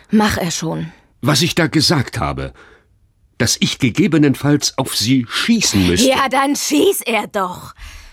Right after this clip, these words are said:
Speaker 1: Dann hat er wenigstens eine recht schöne Leiche in seinem Keller.
Speaker 2: Ich kann Sie beruhigen, Madame.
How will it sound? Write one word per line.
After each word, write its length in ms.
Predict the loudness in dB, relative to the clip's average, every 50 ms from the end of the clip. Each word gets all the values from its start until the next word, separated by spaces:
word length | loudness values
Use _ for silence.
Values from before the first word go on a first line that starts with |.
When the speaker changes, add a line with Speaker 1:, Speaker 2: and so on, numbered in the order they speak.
| _ -16 _ -4 -4 0
Speaker 1:
Dann 400 | 2 2 2 2 0 -2 -4 -8 -12 -14 -8 -4
hat 160 | -4 0 0
er 180 | 0 -2 0 2
wenigstens 540 | 2 4 4 4 2 2 0 -4 -4 -2
eine 260 | 0 0 0 0 0 0
recht 300 | -2 -4 -6 -8 -8 -2
schöne 280 | 2 2 4 4 4
Leiche 360 | 4 2 0 0 -4 -4 -6
in 100 | -4 -4
seinem 260 | -4 -4 -6 -6 -8 -6
Keller. 400 | -8 -6 -6 -6 -6 -8 -12 -20 _ _ _ _ _ -20 _ _ _ _ _ _ _ _ _ _ _ _ _ _ _ _ _ _ _ _ _ _ _ _ _ _ _ _ _ _ _ _ _ _ _ _ _ _ _ -12 -10 -10 -10 -12 -14 -20 -20 -20 -20 -20 _ _ _ _ _ _ _ _ _ _ _ _ _ _ _ _ _ -10
Speaker 2:
Ich 140 | -10 -6
kann 160 | -4 -4 -2 -2
Sie 120 | -2 -2
beruhigen, 580 | -2 0 2 2 2 2 2 -2 -6 -10 -10 -8
Madame. 420 | -10 -12 -12 -12 -14 -14 -16